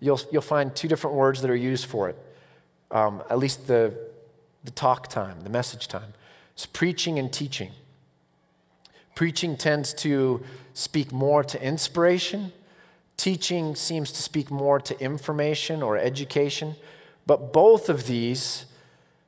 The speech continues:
lack the deep shaping reality that, that comes about in discipleship. Discipleship is the word we use for when we have elders or,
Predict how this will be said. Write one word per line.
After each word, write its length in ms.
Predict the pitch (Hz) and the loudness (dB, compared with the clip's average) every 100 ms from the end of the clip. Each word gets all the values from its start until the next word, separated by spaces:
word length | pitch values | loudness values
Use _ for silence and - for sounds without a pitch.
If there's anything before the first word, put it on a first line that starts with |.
| _ _ | _ _
lack 540 | - 131 139 147 160 - - - _ _ _ _ _ _ _ | 0 6 8 6 2 -8 -16 -20 _ _ _ _ _ _ _
the 140 | 123 127 | -4 -4
deep 540 | 113 143 180 175 - | 0 0 0 -4 -6
shaping 1040 | - - - 180 196 196 135 127 123 123 - _ _ _ _ _ _ | -4 -2 2 4 4 2 -6 -6 -8 -10 -18 _ _ _ _ _ _
reality 720 | 123 127 131 123 120 120 120 | -4 4 6 8 6 4 0
that, 280 | 113 120 113 - - _ _ | 0 0 0 -6 -20 _ _
that 720 | 127 123 120 - - - - | -4 0 0 -4 -20 -20 -18
comes 300 | - 156 156 | -8 -4 -2
about 360 | 135 135 127 127 | 0 2 4 4
in 160 | 117 104 | 0 -6
discipleship. 1040 | 113 - - 117 120 101 92 - 85 - - _ _ _ _ _ _ _ _ _ _ _ _ _ | -4 -2 0 -2 -2 -6 -6 -6 -8 -10 -20 _ _ _ _ _ _ _ _ _ _ _ _ _
Discipleship 600 | - - 160 165 156 175 156 | -6 4 4 4 0 0 0
is 100 | 127 | 0
the 100 | 143 | 2
word 360 | 135 165 165 | 6 6 6
we 120 | 147 | 2
use 220 | 147 160 - | 2 2 2
for 280 | - 147 | 2 4
when 80 | 139 | 4
we 120 | 135 | 0
have 420 | 127 139 131 120 - - - - _ _ _ | 0 2 2 0 -8 -20 -20 -20 _ _ _
elders 560 | 135 147 151 131 117 107 | 6 6 6 2 0 -2
or, 220 | 107 101 | -2 -4